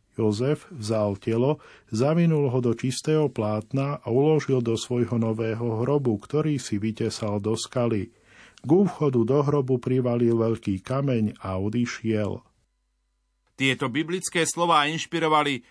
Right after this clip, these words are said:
Speaker 2: hymnografov, aby v nasledujúcich dojímavých stichyrách poeticky opísali Kristov pohreb.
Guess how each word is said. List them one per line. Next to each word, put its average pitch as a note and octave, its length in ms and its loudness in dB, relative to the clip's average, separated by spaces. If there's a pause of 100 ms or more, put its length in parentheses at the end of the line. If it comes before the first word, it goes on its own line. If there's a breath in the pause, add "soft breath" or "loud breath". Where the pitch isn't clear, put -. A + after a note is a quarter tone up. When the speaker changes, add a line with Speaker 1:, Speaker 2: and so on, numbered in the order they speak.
Speaker 2:
hymnografov, D3+ 960 0
aby C#3 240 2
v B2 80 -2
nasledujúcich D3+ 880 -2
dojímavých C#3+ 720 -2
stichyrách C#3 800 0 (400 loud breath)
poeticky E3 720 -2
opísali C#3 720 -2
Kristov A2+ 560 -2
pohreb. A2 400 -2